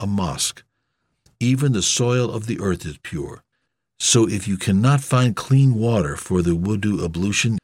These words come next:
you can use the soil and dust as means for purification in tayammum. Adam was created from clay, a mix of water and soil. Thus Allah made water and soil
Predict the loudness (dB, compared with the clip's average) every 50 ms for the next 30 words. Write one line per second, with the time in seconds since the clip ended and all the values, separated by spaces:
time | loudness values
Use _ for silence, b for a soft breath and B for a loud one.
0 | _ _ -8 -4 -2 -2 -2 0 0 0 0 0 0 0 0 0 0 -2 -4 -6
1 | -6 -4 -4 0 2 2 4 4 4 2 0 -2 -2 -2 0 0 0 2 0 0
2 | 0 0 -4 -6 -8 _ -4 -2 -2 0 0 0 2 2 2 2 0 -2 -4 -6
3 | -6 -4 -2 -2 -2 -2 -4 -8 -6 -2 0 0 0 0 -2 -4 -6 -8 _ _
4 | _ _ _ _ -2 0 2 2 2 0 -2 0 0 0 0 0 0 0 -2 -4
5 | -6 -12 _ _ _ _ _ _ _ _ _ _ _ _ _ _ _ _ _ _
6 | -2 0 0 2 2 2 2 2 2 0 0 -2 -4 -8 -6 -2 -2 0 0 0
7 | 0 -2 -4 -6 -4 -6 -6 -6 -6 -6 -4 -2 -2 -2 -2 -4 -8 -12 _ _
8 | -4 -2 0 0 0 -2 -4 -6 -8 -10 -8 -8 -8 -6 -6 -4 -2 -2 -2 -2
9 | -2 -4 -4 -6 -6 -8 -6 -4 -4 -4 -4 -4 -4 -6 -8 -12 -14 _ _ _
10 | _ _ _ _ _ _ _ _ _ -2 0 2 2 2 0 -2 -4 -4 -2 -2
11 | 0 0 -2 -2 -2 0 0 2 2 0 0 -2 -2 -4 -2 0 2 2 0 0
12 | -2 -4 -4 -2 0 0 0 2 2 2 0 0 -2 -6 -10